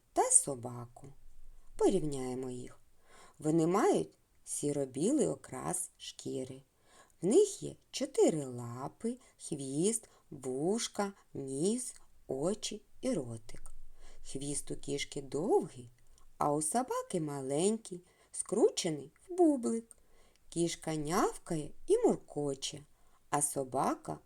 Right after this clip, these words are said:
гавкає. Кішка ходить безшумно, а собака бігає. Розглянемо наступний малюнок з тваринами. Назвемо їх. Це корова та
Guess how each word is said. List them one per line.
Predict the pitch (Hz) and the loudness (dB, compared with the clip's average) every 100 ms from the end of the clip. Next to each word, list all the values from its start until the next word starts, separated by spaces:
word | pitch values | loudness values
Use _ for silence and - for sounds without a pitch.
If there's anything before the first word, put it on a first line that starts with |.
| _ | _
гавкає. | 208 247 226 196 - - 185 175 - - - - - - - | -4 2 4 4 2 -6 -4 -4 -6 -8 -8 -10 -10 -10 -10
Кішка | - 147 139 - 147 | -6 -4 -4 -6 -8
ходить | - 151 143 143 131 | -2 0 0 -2 -4
безшумно, | 131 131 - - 147 262 208 139 120 _ _ _ - | -2 -2 -2 -2 0 2 0 -2 -10 _ _ _ -2
а | 143 | -2
собака | - 131 123 131 156 262 - - - _ _ | -2 -4 -2 -2 -2 -2 -6 -10 -14 _ _
бігає. | 226 262 254 233 214 214 208 202 208 _ _ _ _ - _ _ - - - - - - - - | -2 2 4 2 2 2 4 2 -4 _ _ _ _ -20 _ _ -18 -6 -4 -4 -8 -12 -16 -4
Розглянемо | 160 170 170 165 240 415 233 147 139 - - | 2 4 4 2 4 6 4 0 -8 -16 -4
наступний | 254 254 - 165 170 160 147 | 0 0 0 -2 -2 -4 -8
малюнок | 139 131 127 139 294 233 - | -6 -6 -2 2 4 4 2
з | - | -4
тваринами. | - 320 233 165 151 147 139 147 _ _ _ - | 2 4 4 2 -2 -4 -8 -14 _ _ _ 2
Назвемо | 262 381 240 208 170 156 139 | 6 6 6 4 4 2 -2
їх. | 139 - _ _ _ _ _ - | -8 -14 _ _ _ _ _ -4
Це | - 147 | 0 0
корова | 139 135 135 127 135 220 285 160 - _ _ - | 0 -6 -8 -6 0 2 2 0 -6 _ _ -8
та | 139 139 | -6 -4